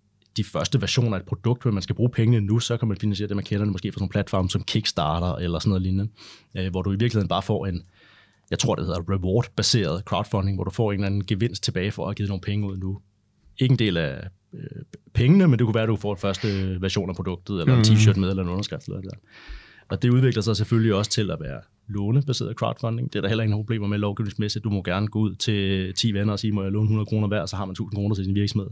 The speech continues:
Speaker 1: Det er så fint. Det må man gerne gøre også online. Øh, men den sidste del, det er det her med at få nye medejere ombord. Øh, og det går rigtig, rigtig, rigtig godt for de type platforme i U S A og i England,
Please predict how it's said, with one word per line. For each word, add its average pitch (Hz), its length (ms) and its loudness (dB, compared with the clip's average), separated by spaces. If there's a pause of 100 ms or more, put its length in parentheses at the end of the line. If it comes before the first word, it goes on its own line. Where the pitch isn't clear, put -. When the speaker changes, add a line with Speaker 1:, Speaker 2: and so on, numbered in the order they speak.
(100)
Speaker 1:
Det 110 60 -8
er 101 40 -4
så 98 120 -4
fint. - 300 -6
Det 104 80 -4
må 98 60 0
man 95 100 2
gerne 101 160 0
gøre 95 120 2
også 98 160 0
online. 101 300 0 (720)
Øh, 104 100 2
men 107 140 4
den 123 120 4
sidste 170 260 2
del, 131 220 2
det 139 60 6
er 127 40 4
det 120 120 4
her 117 120 6
med 101 260 4 (140)
at 98 160 0
få 98 260 -2
nye 117 220 4
medejere 113 520 2
ombord. - 400 -10 (680)
Øh, 95 200 -2
og 92 120 -6
det 131 100 2
går - 220 0
rigtig, 151 260 -2
rigtig, 131 220 2
rigtig 123 220 2
godt 123 260 0 (120)
for 135 100 0
de 135 180 4
type 131 220 2
platforme 120 580 2
i 107 180 -2
U 95 140 -6
S - 140 0
A 131 240 4
og 101 100 -2
i 95 100 -4
England, 120 420 2